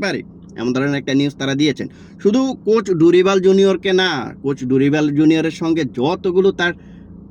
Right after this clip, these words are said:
টিমমেট রয়েছে, টিমমেট বলতে তার যতগুলো সহকর্মী রয়েছে, এই জায়গা শুধু, ভাই, শুধু তার সহকর্মী না, এখানে যে ব্রাজিল ফুটবল দলের পরিচালক রয়েছে আর্নালদো ক্যাতালন,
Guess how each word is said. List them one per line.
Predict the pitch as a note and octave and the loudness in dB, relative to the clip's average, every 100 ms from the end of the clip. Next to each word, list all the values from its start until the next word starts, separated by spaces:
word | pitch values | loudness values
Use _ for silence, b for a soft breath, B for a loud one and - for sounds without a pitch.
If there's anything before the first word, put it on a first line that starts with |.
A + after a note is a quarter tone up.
| - - - | -20 -20 0
টিমমেট | E3+ G3 G3 G#3 E3+ | 2 4 4 0 0
রয়েছে, | D3 A2 G2 F#2+ | -2 -2 -10 -2
টিমমেট | B2+ C#3 D#3+ D3+ E3+ | 2 4 2 0 -2
বলতে | E3+ G3 F#3+ - - | 0 2 0 -2 -6
তার | C#3+ C3+ B2 | -4 -2 -2
যতগুলো | D3 F3 F3 D#3+ F3+ F3 - | -4 -2 -6 -2 -2 -2 -2
সহকর্মী | F#3 G#3 - G3+ F#3+ G3 | -2 -2 0 2 4 2
রয়েছে, | D#3+ A#2 G#2 - B B B - | 2 -4 -8 -12 B B B 0
এই | E3+ F3 | 2 2
জায়গা | F#3+ G3 | -2 -2
শুধু, | G#3 G#3+ G3 _ - E3 | 0 0 -4 _ -10 -4
ভাই, | F3 - | -4 -4
শুধু | F#3 F3+ F#3 | -2 -2 0
তার | F3 - | -4 -2
সহকর্মী | F#3 E3+ D#3 C3 A2 | -2 0 0 2 0
না, | G#2+ G2+ B2+ | -2 -2 -4
এখানে | D#3 D#3+ F3+ G3+ B B B2 | -2 -2 -2 -2 B B -2
যে | D#3 A2+ | -2 0
ব্রাজিল | C3 D3 D#3+ F#3+ - | -2 0 0 -2 -4
ফুটবল | C3 C3 D#3 D#3+ | -4 -2 0 0
দলের | E3+ F3 D#3+ F3+ | 0 0 -4 0
পরিচালক | G#3 G#3 G#3 G3 - F3 | 0 0 -2 -2 0 0
রয়েছে | C#3+ A#2 G#2+ B2 | 0 -4 -6 -6
আর্নালদো | C3 D3 E3 E3+ G3 F3+ | -2 0 0 -2 -2 -4
ক্যাতালন, | E3 D3+ A#2 | -4 -4 -4